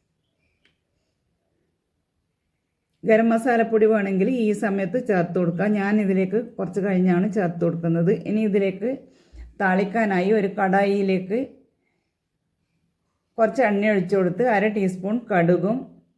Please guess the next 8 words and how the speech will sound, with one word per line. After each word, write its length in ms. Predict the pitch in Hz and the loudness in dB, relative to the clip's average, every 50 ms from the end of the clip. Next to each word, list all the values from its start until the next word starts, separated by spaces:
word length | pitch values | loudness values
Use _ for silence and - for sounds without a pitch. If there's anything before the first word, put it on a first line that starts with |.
| _ _ _ _ _ _ _ _ - | _ _ _ _ _ _ _ _ -4
ഒരു 140 | 202 233 240 226 233 - - _ _ 214 | 0 0 0 0 -2 -8 -14 _ _ -4
കഷ്ണം 340 | 202 196 - - - 202 233 240 - | -4 -4 -4 -8 -6 -6 -6 -6 -4
സവാള 360 | 269 226 165 180 202 180 185 185 208 190 - | -2 -2 0 0 0 0 2 0 0 0 0
ചെറുതായി 380 | 240 202 185 175 208 202 233 240 233 | -2 0 0 0 0 0 0 0 0
മുറിച്ചതും 480 | 208 180 185 185 - 208 185 190 226 247 - - - _ - | 0 -2 -4 -4 -4 -4 -2 -2 -4 -4 -6 -12 -18 _ -6
കറിവേപ്പിലയും 640 | 233 196 208 214 202 214 214 202 220 220 233 226 196 | -4 -2 0 0 0 0 0 0 -2 0 0 2 0
ഇട്ട് 140 | 170 175 214 208 | 0 0 -2 0
മൂപ്പിച്ച് 560 | 190 185 180 175 180 180 190 180 185 - 233 | 0 0 0 -2 -2 -4 -4 -4 -4 -6 -6